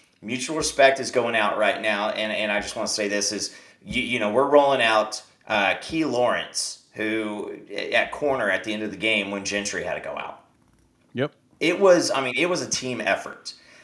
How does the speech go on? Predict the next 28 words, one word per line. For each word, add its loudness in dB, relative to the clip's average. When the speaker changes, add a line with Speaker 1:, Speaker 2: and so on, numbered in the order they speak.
Speaker 1:
And 6
it 2
was 0
right 8
up 6
the -8
bit. 0
And 0
it, 0
you -2
didn't -2
even -6
have 2
to -6
see. 0
I 6
think -2
we -4
got 2
five 4
sacks, 4
but -6
you -4
didn't -2
even -6
have 2
to -6
see, -2